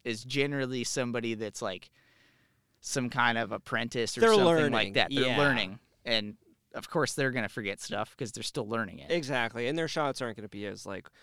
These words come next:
Speaker 2: the composition isn't gonna be as great. You know, maybe they, they didn't pay attention to the lighting or anything like that.
Speaker 1: Yeah.
Speaker 2: So, yeah, it, you kinda get that, like, mixed bag when you add another person into it. And plus, when you add another person into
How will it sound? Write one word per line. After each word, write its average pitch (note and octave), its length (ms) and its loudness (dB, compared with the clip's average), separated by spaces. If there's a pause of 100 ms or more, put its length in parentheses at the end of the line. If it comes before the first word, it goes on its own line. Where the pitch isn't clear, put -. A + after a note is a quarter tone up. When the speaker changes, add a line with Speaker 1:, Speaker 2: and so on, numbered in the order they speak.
(100)
Speaker 2:
the - 80 -20
composition F3+ 540 -4
isn't E3 140 -6
gonna D#3+ 100 -6
be D3 120 -6
as B2+ 280 -4
great. A2 360 -2
You G2+ 60 -6
know, G#2 140 -6
maybe G#2 240 -6
they, G2+ 240 -6
they G#2+ 160 -8
didn't G2+ 360 -10
pay G#2 120 -12
attention G2 320 -12
to - 80 -20
the G2+ 60 -16
lighting D#3 500 0
or B2+ 40 -6
anything A#2+ 280 -8
like A2 200 -6
that. G#2 200 0
Speaker 1:
Yeah. G#2 80 2
Speaker 2:
So, G2 340 -6 (320)
yeah, C#3 220 0
it, A2 220 -4
you B2 120 -16
kinda C3 260 -6
get A2+ 240 -6
that, A2 200 -4
like, G#2 400 -8 (920)
mixed F3 320 0
bag G3+ 320 8
when E3+ 120 0
you C3 80 2
add B2+ 120 0
another A#2 220 -6
person B2 380 -8
into A2 180 -10
it. A#2+ 140 -6
And A#2+ 80 -14
plus, - 420 -4 (140)
when C4+ 160 -2
you A#3 80 4
add G3+ 180 8
another F3 220 2
person D3+ 420 0
into B2+ 760 0